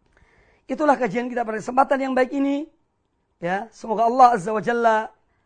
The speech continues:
senantiasa memberikan pada kita taufik dan hidayahnya, inayah dan perhatiannya, Jalla Jalaluhu,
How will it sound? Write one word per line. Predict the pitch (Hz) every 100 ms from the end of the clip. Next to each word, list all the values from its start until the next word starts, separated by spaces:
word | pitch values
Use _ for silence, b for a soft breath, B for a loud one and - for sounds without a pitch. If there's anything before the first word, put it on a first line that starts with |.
| _ _
senantiasa | 214 202 269 269 247
memberikan | 233 269 254
pada | 220
kita | 226 254 240
taufik | 233 220 254 -
dan | 214
hidayahnya, | 214 185 214 247 240 233 214 - _ _ _ _
inayah | 214 240 262 277 254
dan | 226 233
perhatiannya, | 233 220 - 240 269 254 240 220 - _
Jalla | 254 254 233
Jalaluhu, | 220 214 220 254 240 233